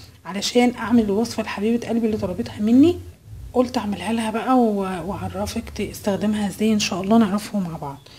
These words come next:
هتجيبي قشور البطيخ زي ما انتوا شايفين كده اهو. آه، طبعًا هتشيلي الجزء الاحمر ده، هتشيليه بالسكينه، وهتشيلي الجزء الاخضر ده، هتبقى معاكي الب-، قشره البطيخه زي دي كده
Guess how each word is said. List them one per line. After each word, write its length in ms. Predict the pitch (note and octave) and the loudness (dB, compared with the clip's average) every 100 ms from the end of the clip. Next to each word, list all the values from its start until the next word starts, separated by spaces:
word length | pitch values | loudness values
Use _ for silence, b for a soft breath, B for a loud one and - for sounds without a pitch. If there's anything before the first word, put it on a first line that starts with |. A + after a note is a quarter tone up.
| B B B B | B B B B
هتجيبي 320 | - B3 C#4 D4 | -4 2 2 2
قشور 300 | B3 C4 B3 | 0 0 0
البطيخ 380 | G3+ - A#3+ | 0 -4 -4
زي 160 | - A3+ | 0 2
ما 80 | A3+ | 2
انتوا 160 | B3 | 2
شايفين 360 | - G3 - A3 | 0 -6 -6 -6
كده 280 | G#3+ G#3+ E4 - G3 | -4 -6 -6 -8 -16
اهو. 300 | F3 G#3+ C#4 - _ b b b b - | -10 -6 -6 -8 _ b b b b -6
آه، 580 | G#3 G#3+ G#3+ G#3+ G#3+ G#3+ | 0 2 2 0 -2 -4
طبعًا 540 | A3+ A3 A3+ G3 G3 - _ _ _ _ _ _ _ _ _ _ _ _ _ _ _ B B B B - | -4 -2 -2 -2 -4 -8 _ _ _ _ _ _ _ _ _ _ _ _ _ _ _ B B B B -8
هتشيلي 340 | A#3+ - D4 | -4 2 4
الجزء 320 | C#4 - C4+ G#3 | 4 4 2 2
الاحمر 540 | - A3+ - A3 G#3 - | -2 -4 -2 0 -2 -2
ده، 160 | A#3+ E4 - _ _ _ _ _ | -4 -4 -8 _ _ _ _ _
هتشيليه 480 | - - G#3+ A3+ G#3+ | -12 -10 -6 -2 -2
بالسكينه، 600 | G#3+ G#3+ G3+ - A#3 B3 | -2 -6 -12 -10 -2 0
وهتشيلي 380 | A#3+ - - A3+ | 0 -4 -6 -6
الجزء 280 | G#3+ A3 G3+ | -6 -4 -4
الاخضر 400 | - G3+ - F#3+ | -6 -10 -8 -8
ده، 240 | E3 C4+ - B B B - | -2 -4 -4 B B B -14
هتبقى 340 | - A#3+ - | -4 -4 -4
معاكي 320 | G3+ G#3+ A#3 G#3+ | -6 -4 -4 -4
الب-، 260 | F#3 - - | -6 -8 -8
قشره 380 | A#3 A#3 A3 F#3+ | -8 -6 -8 -8
البطيخه 540 | E3+ F#3 - A#3+ G#3+ | -10 -12 -10 -10 -10
زي 260 | G#3 G#3+ G#3 | -10 -8 -8
دي 160 | G3 | -10
كده 320 | G3 A3 C4+ | -10 -4 -4